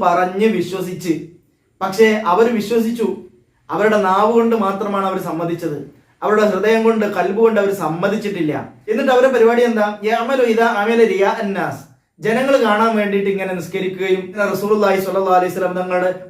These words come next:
പറഞ്ഞ കാര്യങ്ങളൊക്കെ ജനങ്ങൾ കാണാൻ വേണ്ടിയിട്ട് ചെയ്യും. ഇവരാണ് മുനാഫിഖീങ്ങൾ. ഇവരെ കുറിച്ചാണ് ഈ പറയുന്നത്. അതുകൊണ്ടല്ലേ പരിശുദ്ധ ഖുർആൻ തന്നെ പറയുന്നു, "വമാ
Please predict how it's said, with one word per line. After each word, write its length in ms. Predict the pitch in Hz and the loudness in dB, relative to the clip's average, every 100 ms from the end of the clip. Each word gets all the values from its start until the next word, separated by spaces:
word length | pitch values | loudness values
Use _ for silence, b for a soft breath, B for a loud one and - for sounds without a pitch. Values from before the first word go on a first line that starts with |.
| - | -4
പറഞ്ഞ 320 | 180 196 196 | -2 0 2
കാര്യങ്ങളൊക്കെ 500 | 180 185 185 175 175 | 2 2 -2 -2 -4
ജനങ്ങൾ 520 | 170 190 226 277 285 | -4 -2 -2 -2 0
കാണാൻ 260 | 214 202 196 | 0 0 -2
വേണ്ടിയിട്ട് 340 | 175 165 160 | -2 -4 -4
ചെയ്യും. 500 | 156 127 113 - - _ _ _ 202 | -6 -8 -10 -14 -20 _ _ _ -2
ഇവരാണ് 360 | 220 226 208 | 4 4 4
മുനാഫിഖീങ്ങൾ. 680 | 202 170 170 165 165 156 139 | 0 -2 -6 -8 -6 -6 -6
ഇവരെ 280 | 233 269 277 | -6 -2 0
കുറിച്ചാണ് 340 | 233 214 202 | 0 2 2
ഈ 100 | 196 | 2
പറയുന്നത്. 720 | 165 147 139 127 110 - - 156 | 0 -2 -4 -8 -12 -18 -16 -12
അതുകൊണ്ടല്ലേ 520 | 156 170 226 247 254 240 | -4 2 4 4 2 0
പരിശുദ്ധ 380 | 180 180 233 | 0 -4 -6
ഖുർആൻ 420 | 269 226 220 240 247 | -4 -4 -2 0 0
തന്നെ 120 | 247 | 2
പറയുന്നു, 340 | 233 226 208 | 4 4 2
"വമാ 280 | 202 262 | 2 2